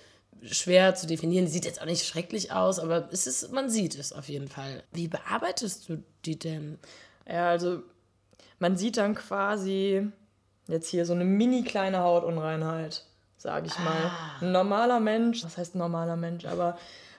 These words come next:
Speaker 2: <laughs> ein Mensch, der nicht diese Störung hat, der würde die wahrscheinlich gar nicht wahrnehmen, aber ich nehme die halt wahr und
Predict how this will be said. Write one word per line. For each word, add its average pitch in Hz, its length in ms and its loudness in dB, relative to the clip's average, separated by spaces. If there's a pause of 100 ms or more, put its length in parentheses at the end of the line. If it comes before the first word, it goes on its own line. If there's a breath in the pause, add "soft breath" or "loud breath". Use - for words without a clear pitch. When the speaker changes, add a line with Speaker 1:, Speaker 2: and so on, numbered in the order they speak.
Speaker 2:
<laughs> - 560 -4
ein 190 140 2
Mensch, 220 200 4
der 208 140 4
nicht 220 200 0
diese 196 200 -2
Störung 196 520 2
hat, 202 360 -2
der 190 240 4
würde 196 600 2
die 190 240 -4
wahrscheinlich 208 440 0
gar 190 160 0
nicht 190 160 -4
wahrnehmen, 185 420 2
aber 170 220 2
ich 185 100 -2
nehme 196 200 0
die 190 120 2
halt 180 240 0
wahr 202 380 -2 (600 loud breath)
und 180 580 4